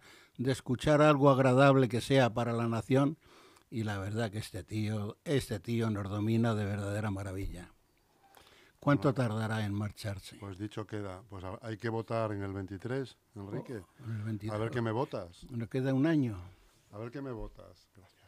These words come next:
Speaker 1: Nos queda un año, entonces.
Speaker 2: Un añito y poco.
Speaker 1: Bueno, pues nada, vamos a ver, como todo pasa, y las, las espaldas tan anchas que tenemos, lo que estamos aguantando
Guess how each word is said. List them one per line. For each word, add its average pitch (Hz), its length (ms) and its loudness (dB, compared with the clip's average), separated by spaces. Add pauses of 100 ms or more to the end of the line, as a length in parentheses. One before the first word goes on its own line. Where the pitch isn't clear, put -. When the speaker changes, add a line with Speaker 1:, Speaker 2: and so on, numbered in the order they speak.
(160)
Speaker 1:
Nos 123 240 -6
queda 160 240 2
un 156 100 6
año, 160 220 4
entonces. 143 640 -4
Speaker 2:
Un 117 140 -6
añito 135 460 -4
y 139 80 -4
poco. 139 460 -8 (140)
Speaker 1:
Bueno, 151 340 -6
pues - 180 -8
nada, 107 300 -4 (200)
vamos 131 400 -2
a 110 100 0
ver, 123 320 -8 (140)
como 175 220 -2
todo 117 300 -4
pasa, 113 360 -2
y 113 60 -2
las, 113 300 -2 (640)
las 127 240 -6
espaldas 156 480 -2
tan 135 140 -2
anchas 131 340 -4
que 127 120 -4
tenemos, 123 520 -4
lo 113 140 -6
que 113 80 -8
estamos 131 380 -6
aguantando 123 680 -4